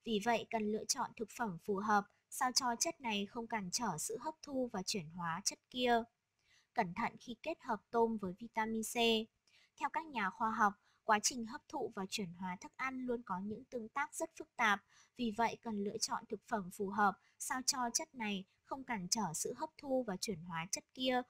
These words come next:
phối kết hợp thức ăn hợp lý để cơ thể không vượt quá khả năng tự điều chỉnh, tạo nên các món ăn ngon,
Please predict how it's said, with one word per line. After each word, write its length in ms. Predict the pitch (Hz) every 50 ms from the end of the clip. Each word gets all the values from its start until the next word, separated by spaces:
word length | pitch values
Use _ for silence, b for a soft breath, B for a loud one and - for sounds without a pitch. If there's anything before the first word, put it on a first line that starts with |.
| b b b b _ -
phối 160 | 247 214 208 -
kết 140 | - 330 -
hợp 240 | - - 247 196 - _
thức 120 | - - - _
ăn 240 | - 262 254 247
hợp 180 | 240 226 202 190 -
lý 340 | 190 202 202 202 214 254 b b b b b
để 180 | - 240 208 170 -
cơ 140 | - 226 226 -
thể 240 | 247 240 214 156 -
không 200 | - - 226 226
vượt 140 | 214 202 190 - _
quá 240 | - 190 180 175 185
khả 200 | - - 254 190
năng 280 | 165 180 208 226 226 226
tự 160 | - 220 -
điều 180 | 208 208 185 175 -
chỉnh, 320 | - 247 233 208 180 160 b b b b b _
tạo 160 | 262 233 226
nên 280 | 247 247 247 247 240 240
các 220 | - 311 - -
món 160 | 226 185 185
ăn 260 | 208 - 240 240 233 233
ngon, 320 | 233 233 233 233 233 226